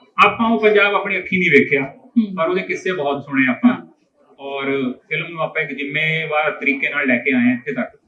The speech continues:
Speaker 2: ਹਾਂਜੀ।
Speaker 1: ਇੰਦਰਜੀਤ ਨੇ ਕਹਾਣੀ ਲਿਖੀ ਹੈ, ਐਵੀ ਨੇ ਮਿਊਜ਼ਿਕ ਦਿੱਤਾ ਹੈ ਔਰ ਪ੍ਰੋਡਿਊਸਰ ਸਾਹਿਬ ਤਕੜੇ ਹੋ ਕੇ ਨਾਲ ਖੜੇ ਰਹੇ, ਕਿਉਂਕਿ ਇਸ ਟਾਈਮ ਦੀ ਫਿਲਮ ਬਣਾਉਣੀ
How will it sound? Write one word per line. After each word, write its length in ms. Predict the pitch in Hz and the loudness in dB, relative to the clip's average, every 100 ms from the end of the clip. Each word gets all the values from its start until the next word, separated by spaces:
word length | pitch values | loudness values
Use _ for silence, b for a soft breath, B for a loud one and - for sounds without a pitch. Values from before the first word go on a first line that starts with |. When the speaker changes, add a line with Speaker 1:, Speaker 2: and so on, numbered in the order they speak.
| - | 0
Speaker 2:
ਹਾਂਜੀ। 280 | 220 - - - - 127 | 0 0 -8 -16 -16 -6
Speaker 1:
ਇੰਦਰਜੀਤ 380 | 135 135 135 131 | -2 2 2 2
ਨੇ 120 | 135 127 | 0 0
ਕਹਾਣੀ 240 | 127 127 | 2 4
ਲਿਖੀ 440 | 131 131 131 131 127 | 4 2 0 0 0
ਹੈ, 220 | 127 127 _ _ _ | -2 -10 _ _ _
ਐਵੀ 220 | 127 127 131 | -2 2 4
ਨੇ 80 | |
ਮਿਊਜ਼ਿਕ 360 | 131 123 123 127 | 8 8 6 2
ਦਿੱਤਾ 340 | 123 123 131 | 0 0 2
ਹੈ 180 | 127 120 - _ _ _ _ - | 2 0 -8 _ _ _ _ -12
ਔਰ 300 | - 135 139 135 127 - _ - | -4 -2 0 -2 -6 -12 _ 0
ਪ੍ਰੋਡਿਊਸਰ 400 | 135 135 - 143 | 2 2 0 0
ਸਾਹਿਬ 480 | 151 151 151 139 | 0 2 0 -2
ਤਕੜੇ 540 | - _ _ - 196 185 | -4 _ _ 0 2 2
ਹੋ 120 | 165 | 0
ਕੇ 120 | 160 | -2
ਨਾਲ 220 | 143 139 | 0 0
ਖੜੇ 200 | - 151 | 0 0
ਰਹੇ, 140 | 156 170 | 0 -2
ਕਿਉਂਕਿ 200 | 180 185 | -2 0
ਇਸ 160 | 180 | 0
ਟਾਈਮ 220 | 190 185 185 | -4 -8 -6
ਦੀ 120 | 185 | -8
ਫਿਲਮ 240 | 185 190 | -6 -6
ਬਣਾਉਣੀ 560 | 185 175 160 180 - | -4 -2 -2 -4 -8